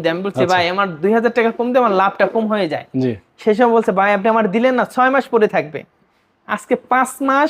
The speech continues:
Speaker 1: সাড়ে পাঁচ মাস, আর কয়দিন আছে পরে থাকলে এটা চলে যাবে। এর জন্য আমি বলছি, "না আপা, আমনের এটা আমি পাঁচ মাসের আগেই বেচবো।"
Speaker 2: হুম, হুম, হুম।
Speaker 1: আমার জীবনে কোনো দিন এত মাল, একদিন, এক সপ্তাহের বেশি মাল রয় নাই।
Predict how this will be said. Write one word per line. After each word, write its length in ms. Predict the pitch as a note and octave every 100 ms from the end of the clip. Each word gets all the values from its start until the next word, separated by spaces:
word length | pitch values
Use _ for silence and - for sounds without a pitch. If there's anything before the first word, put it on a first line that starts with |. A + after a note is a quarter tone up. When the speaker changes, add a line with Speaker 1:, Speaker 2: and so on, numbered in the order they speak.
| -
Speaker 1:
সাড়ে 300 | - - A3+ G#3+
পাঁচ 180 | G#3+ -
মাস, 180 | E3 C3 _ _ -
আর 140 | G#3+ G#3 - -
কয়দিন 300 | B3 A3 B3
আছে 160 | B3+
পরে 220 | C4+ G#3+ G3+
থাকলে 300 | A#3+ A#3+ F#4+ A#4 - -
এটা 140 | F#3
চলে 260 | F#3 A#3 G#3+
যাবে। 240 | E3+ C3 B2 _ _ -
এর 140 | A3+
জন্য 140 | A3 B3
আমি 160 | B3 B3+
বলছি, 220 | B3 B3
"না 140 | G#3+ G#3
আপা, 180 | G3+ G#3
আমনের 440 | E3+ G3+ A#3+ C4+ C#4+
এটা 180 | A#3+ A#3
আমি 240 | G#3 A3 A3 G3+ _ _ _
পাঁচ 140 | A3+ A3+
মাসের 240 | B3+ B3 A3+
আগেই 300 | F3 G#3+ A3
বেচবো।" 320 | E3+ C3+ C3 - -
Speaker 2:
হুম, 120 | D3+
হুম, 160 | C3+ B2+
হুম। 100 | A#2
Speaker 1:
আমার 220 | C4 D#4+ A#3+
জীবনে 320 | A#3+ E4+ F4+
কোনো 220 | F4+ F4 E4
দিন 180 | E4 D#4+
এত 160 | C#4+
মাল, 200 | C#4 A3+ B3 D#4+
একদিন, 300 | B3 C4 B3 - -
এক 140 | C#4+ D4+
সপ্তাহের 320 | G4 E4+ E4+
বেশি 140 | C#4 C#4
মাল 240 | A3+ G#3 F#3+
রয় 200 | D#3+
নাই। 140 | C3